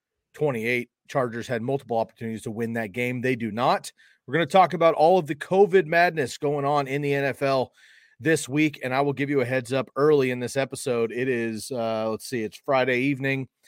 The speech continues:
We are recording this episode. We have a game tomorrow, no longer multiple games. We'll talk about that in a second.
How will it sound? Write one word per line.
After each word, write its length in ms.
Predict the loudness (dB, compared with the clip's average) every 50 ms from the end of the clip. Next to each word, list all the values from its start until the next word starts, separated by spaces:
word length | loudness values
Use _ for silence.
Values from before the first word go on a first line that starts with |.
| _ _ _ _ -2
We 120 | 2 2
are 60 | 2
recording 380 | 2 2 0 0 -2 0 0 -2
this 160 | -4 -2 -2
episode. 460 | -2 -2 -4 -6 -4 0 0 0 0
We 100 | 2 0
have 140 | 0 0 -2 -6 _ 0
a 180 | 4 4 4 4
game 340 | 4 2 0 0 0 -4 -6
tomorrow, 600 | -8 -8 -6 -4 -2 -2 0 0 0 0 -2 -4
no 180 | -6 -4 -2 -2
longer 520 | 0 -2 -2 -2 -2 -2 -2 -4 -4 -8 _ _ _ _ _ _ _ _ -8
multiple 420 | -4 -2 -2 -2 -2 -4 -8 -8
games. 280 | -6 -6 -4 -4 -4 -6
We'll 100 | -8 -6
talk 200 | -4 -4 -4 -2
about 160 | -4 -6 -4
that 120 | -4 -4
in 60 | -6 -6
a 40 |
second. 340 | -4 -2 -2 2 2 0 -2